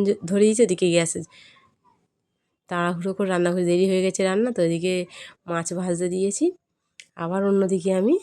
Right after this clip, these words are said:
শিমের তরকারিটা দেখছি।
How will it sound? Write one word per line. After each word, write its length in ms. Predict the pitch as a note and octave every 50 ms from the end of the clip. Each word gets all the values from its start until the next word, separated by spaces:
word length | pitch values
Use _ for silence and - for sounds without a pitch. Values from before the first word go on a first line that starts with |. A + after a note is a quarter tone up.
| - _ _ _ _ _ _ _ _ _ _ _ _ _ _ _ _ _ _ _ _ _ _ -
শিমের 300 | - - G3+ F#3+ F#3 F#3
তরকারিটা 400 | - F3+ F3+ F3 F3+ F3 F3 F3+
দেখছি। 360 | E3 E3 D#3 - - - -